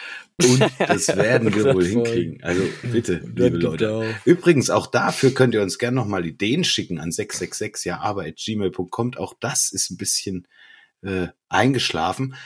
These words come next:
Speaker 1: Schickt uns doch mal Ideen für die hundertste Folge, auch was, was ihr euch wünschen würdet vielleicht da draußen. Was sollen wir mal machen zur hundertsten Folge? Jeder Input ist, äh, mit Dank hier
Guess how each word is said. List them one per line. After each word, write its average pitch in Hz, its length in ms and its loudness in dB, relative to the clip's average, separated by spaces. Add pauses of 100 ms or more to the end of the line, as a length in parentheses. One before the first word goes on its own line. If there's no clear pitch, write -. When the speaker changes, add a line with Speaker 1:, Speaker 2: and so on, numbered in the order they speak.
(120)
Speaker 1:
Schickt - 280 0
uns 135 180 -4
doch 117 120 -6
mal 120 140 0
Ideen 98 340 -2
für 123 140 -4
die 107 100 0
hundertste 170 560 -2
Folge, 143 420 -2
auch 78 220 -6
was, - 260 -6
was 90 160 -4
ihr 117 160 -4
euch 85 220 -4
wünschen 82 460 -6
würdet 78 320 -10
vielleicht - 440 -16
da 135 60 -20
draußen. 131 520 -18
Was 147 240 -4
sollen 117 220 4
wir 107 80 2
mal 95 220 0
machen 110 400 -6 (320)
zur 85 180 -8
hundertsten 101 520 -4
Folge? 98 380 -2 (260)
Jeder 120 280 0
Input 120 440 0
ist, - 360 -4 (520)
äh, 87 160 -4
mit 82 260 -6
Dank 110 340 -2 (1300)
hier 95 420 2